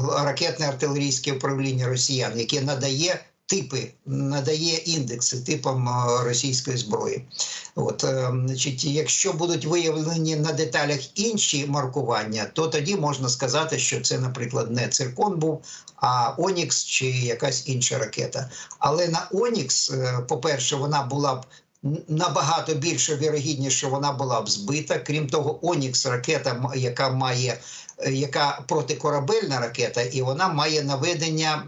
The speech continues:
по радіоконтрастних цілях. А яка може бути радіоконтрастна ціль в місті?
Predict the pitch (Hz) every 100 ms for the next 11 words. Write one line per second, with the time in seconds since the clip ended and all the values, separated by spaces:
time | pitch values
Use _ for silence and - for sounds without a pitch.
0 | 127 151 139 147 151 147 135 151 143 -
1 | 139 - 143 - 101 - _ _ _ _
2 | _ _ _ 135 131 143 135 165 151 143
3 | 139 139 143 135 131 135 131 135 131 123
4 | - 131 127 160 139 127 131 123 - -